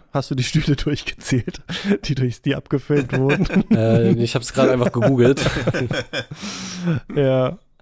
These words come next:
Speaker 1: okay.
Speaker 2: Stimmt,
Speaker 1: Ja.
Speaker 2: diese Stühle, ja.
Speaker 1: Es wär gut, wenn der Film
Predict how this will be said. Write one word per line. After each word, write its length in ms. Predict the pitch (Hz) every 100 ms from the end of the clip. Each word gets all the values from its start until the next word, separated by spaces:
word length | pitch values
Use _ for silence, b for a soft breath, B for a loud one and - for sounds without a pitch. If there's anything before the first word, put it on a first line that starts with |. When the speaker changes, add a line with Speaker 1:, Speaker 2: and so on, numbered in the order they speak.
| _
Speaker 1:
okay. 540 | 156 - 156 135 135 147 b b b _ _ _ _ _ _ _
Speaker 2:
Stimmt, 140 | 147 135
Speaker 1:
Ja. 80 |
Speaker 2:
diese 180 | 131 104
Stühle, 440 | - - 123 107 92 -
ja. 220 | 107 104 - _
Speaker 1:
Es 160 | 143
wär 100 | 185
gut, 120 | 208 -
wenn 100 | -
der 100 | 190
Film 200 | - 175